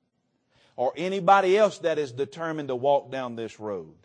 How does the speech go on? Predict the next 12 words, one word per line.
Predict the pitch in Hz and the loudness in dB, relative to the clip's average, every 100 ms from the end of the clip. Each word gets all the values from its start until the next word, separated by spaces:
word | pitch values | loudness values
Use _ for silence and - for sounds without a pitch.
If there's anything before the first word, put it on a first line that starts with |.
| _ | _
don't | 104 117 101 | -12 -12 -12
get | 110 110 | -14 -14
in | 104 | -14
their | 101 | -18
way. | 87 87 80 _ _ _ _ _ _ _ _ _ _ _ _ _ | -18 -20 -20 _ _ _ _ _ _ _ _ _ _ _ _ _
Let | 120 170 180 | 0 4 4
him | - - 220 240 151 117 151 170 - _ _ _ | 0 -6 0 2 2 -2 -10 -18 -20 _ _ _
who | 170 170 | 2 2
desires, | 165 151 131 185 226 214 113 85 92 139 - - _ _ _ | 2 -4 0 6 8 6 2 -8 -12 -14 -20 -20 _ _ _
not | 127 156 175 | 2 2 4
just | 202 226 - | 2 2 0
you, | 180 262 294 156 82 113 | 4 6 8 6 2 -10